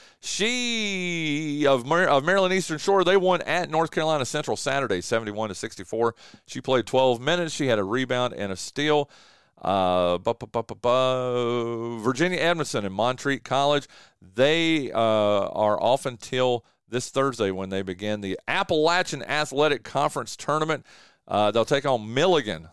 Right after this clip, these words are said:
Thursday in the conference tournament. So there you go. Uh, joining us, whew, hey, Panichelli,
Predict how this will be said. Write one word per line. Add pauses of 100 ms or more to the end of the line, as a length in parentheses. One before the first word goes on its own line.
Thursday
in
the
conference
tournament.
So
there
you
go. (460)
Uh,
joining
us, (160)
whew, (380)
hey, (120)
Panichelli,